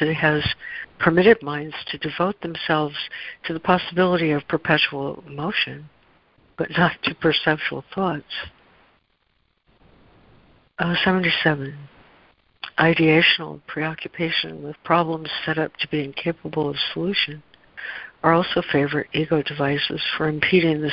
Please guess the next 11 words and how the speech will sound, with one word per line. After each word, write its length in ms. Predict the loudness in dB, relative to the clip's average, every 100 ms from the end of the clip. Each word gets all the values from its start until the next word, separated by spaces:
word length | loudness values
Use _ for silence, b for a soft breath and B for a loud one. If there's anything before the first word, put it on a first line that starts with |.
| 0
strong-willed 580 | 0 -6 -10 -10 -12 -12 -12
from 220 | -10 -10
making 440 | -10 -8 -8 -8 -12 B B B -4
real 200 | -4 -2
learning 320 | -6 -6 -8
progress. 540 | -8 -8 -8 -10 -8 -8 -10 -14 _ _ _ _ _ _ B B B B -10
The 60 | 0
problem 440 | 4 6 4 0
of 100 | -4
squaring 440 | -4 -2 -2 -2 -2
the 140 | -2